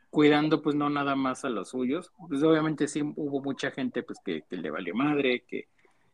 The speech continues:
que ahora sí que dicen ahí comúnmente selección natural.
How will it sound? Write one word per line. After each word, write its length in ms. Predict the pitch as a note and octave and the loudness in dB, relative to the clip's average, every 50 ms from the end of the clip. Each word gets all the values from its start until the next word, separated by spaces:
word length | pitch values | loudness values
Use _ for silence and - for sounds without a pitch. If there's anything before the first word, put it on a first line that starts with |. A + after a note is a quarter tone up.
| _ _ | _ _
que 160 | - - A#2+ B2 | 0 2 4 4
ahora 140 | B2+ C#3 C#3 | 4 4 4
sí 160 | - C#3+ C3+ | 2 0 2
que 240 | - C#3+ C3+ B2+ A#2 | 4 6 6 6 6
dicen 600 | A#2 A#2+ A2 - - C3+ B2 A#2 G#2+ G2 F#2+ - _ _ _ - | 4 2 0 0 0 2 2 2 0 -2 -4 -10 _ _ _ -2
ahí 340 | C3 B2 B2 A#2+ A#2 A2 - - _ - | 0 2 4 2 2 0 -4 -10 _ -6
comúnmente 580 | - A#2+ B2+ C3 B2 B2 A#2+ G#2+ - A#2 A2 - - - - _ | -4 -2 0 2 2 2 2 2 0 0 0 -2 -6 -20 -20 _
selección 540 | - - - C3+ B2 A#2 A#2 - - C#3+ C#3 | -6 0 2 2 4 2 0 0 0 2 2
natural. 540 | C#3 C#3 - C3 B2+ C3 C3+ D#3+ F#3 - | 2 2 2 2 2 4 4 4 2 0